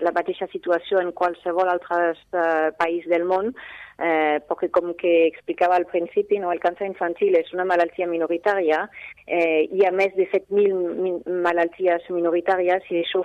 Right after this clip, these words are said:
fa que el finançament de la recerca d'aquestes malalties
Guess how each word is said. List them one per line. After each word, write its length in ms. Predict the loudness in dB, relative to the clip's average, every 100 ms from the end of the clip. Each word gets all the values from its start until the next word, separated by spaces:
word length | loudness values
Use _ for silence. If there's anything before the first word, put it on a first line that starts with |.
| 0
fa 180 | -2 -2
que 380 | 0 2 4 2
el 500 | 0 -2 -4 -4 -6 -4
finançament 640 | -2 -2 -2 -2 0 0 2
de 60 |
la 100 | 2
recerca 480 | 0 -4 -6 -2 0
d'aquestes 440 | 0 -2 -6 -6 -2
malalties 580 | 0 0 -2 0 0